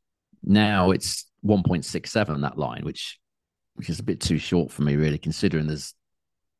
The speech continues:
there's injury, um, there's injury possibilities as well. Both of them, as I said, had medical timeouts. So I'm not sure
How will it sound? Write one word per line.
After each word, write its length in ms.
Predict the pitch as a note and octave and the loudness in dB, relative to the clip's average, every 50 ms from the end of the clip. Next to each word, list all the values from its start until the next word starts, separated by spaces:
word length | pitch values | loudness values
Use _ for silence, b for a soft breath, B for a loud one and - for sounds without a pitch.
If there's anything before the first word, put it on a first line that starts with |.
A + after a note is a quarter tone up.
| _ _ _ - | _ _ _ -10
there's 160 | - D#2 D2+ | -8 -4 0
injury, 560 | E2+ E2+ E2+ E2+ E2 D#2 D2+ D2 D2 - - - | 2 2 2 2 2 0 0 -2 -2 -4 -8 -12
um, 420 | - E2 E2 D#2+ D#2+ D2+ - - - - _ _ _ _ _ _ _ _ _ - - - _ - | -12 -10 -8 -6 -6 -6 -6 -8 -10 -12 _ _ _ _ _ _ _ _ _ -16 -16 -16 _ -6
there's 120 | E2+ D#2+ | -2 2
injury 280 | F2 F2 F2 E2 E2 D#2 | 4 4 4 4 2 0
possibilities 600 | - D#2 D#2 - F2 D#2 D2+ D#2+ D#2+ - D2+ C2 | 2 0 0 0 0 0 2 2 2 0 0 -2
as 120 | D2 D2 | -2 0
well. 160 | D#2 E2 D#2 D2 | 0 0 0 2
Both 220 | E2 D#2+ D#2 - | 2 0 0 0
of 40 | C#2 | -2
them, 260 | C#2 C#2 D2 D2 - _ _ _ _ _ - | -4 -4 -4 -6 -6 _ _ _ _ _ -14
as 100 | C#2+ - | -10 -10
I 40 | - | -6
said, 240 | - - D2 C2 B1+ | -2 0 0 0 0
had 120 | C2 B1+ | -2 -2
medical 300 | C#2 C2+ C#2+ C#2 C#2+ C#2+ | -2 -2 -2 -2 -4 -6
timeouts. 460 | - - D2 C2+ C2 B1 B1+ - - | -4 -2 -2 0 0 0 -2 -4 -4
So 100 | - D#2+ | -4 -2
I'm 60 | E2 | 0
not 160 | E2+ D2+ - - | 0 0 -2 -4
sure 420 | - - F#2 D#2+ C#2 B1 A#1+ - | -2 0 2 2 2 2 0 -2